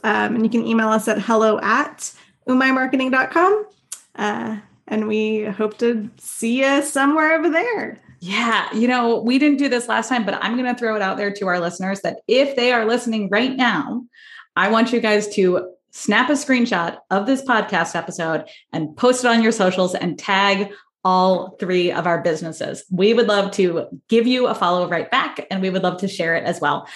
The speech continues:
Speaker 2: So you guys, you know, you can find me at food biz wiz dot com or on socials at It's Allie Ball. All right, you guys, there, that's it for episode two. Next week, we're gonna come back and we're going to give Karen and Allison the stage, and we are going to talk about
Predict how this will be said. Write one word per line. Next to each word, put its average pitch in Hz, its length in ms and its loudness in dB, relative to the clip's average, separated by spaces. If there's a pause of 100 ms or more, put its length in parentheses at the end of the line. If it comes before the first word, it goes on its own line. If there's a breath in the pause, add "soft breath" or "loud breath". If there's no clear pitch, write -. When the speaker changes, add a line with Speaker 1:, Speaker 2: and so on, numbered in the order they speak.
(140)
Speaker 2:
So 269 100 0
you 247 120 4
guys, 240 180 2
you 247 140 4
know, 254 140 4
you 233 160 0
can 233 120 2
find 208 280 0
me 226 220 0
at 180 260 -4
food 220 240 0
biz 202 260 0
wiz 180 240 -2
dot - 240 -4
com 196 400 0 (280 loud breath)
or 180 220 2
on 170 200 0
socials 175 440 -4
at 165 200 -2 (100)
It's 214 340 0 (200)
Allie 175 560 0 (120)
Ball. 170 460 2 (640 loud breath)
All 202 140 0
right, 247 220 4
you 294 160 2
guys, 247 540 2 (540)
there, 240 580 4
that's 240 300 2
it 359 200 -2
for 339 140 -2
episode 302 340 -2
two. 349 360 2
Next 277 320 0
week, 339 200 -6
we're 302 100 -2
gonna 269 180 2
come 277 300 2
back 277 340 0
and 208 640 -2
we're 202 100 0
going 208 140 0
to 196 80 -2
give 190 260 0
Karen 220 380 -2
and - 180 -4
Allison 185 380 -2
the 175 80 -4
stage, 185 420 2
and 175 200 -6
we 202 200 4
are 190 120 0
going 185 160 0
to 185 100 -6
talk - 320 -2
about 165 220 -4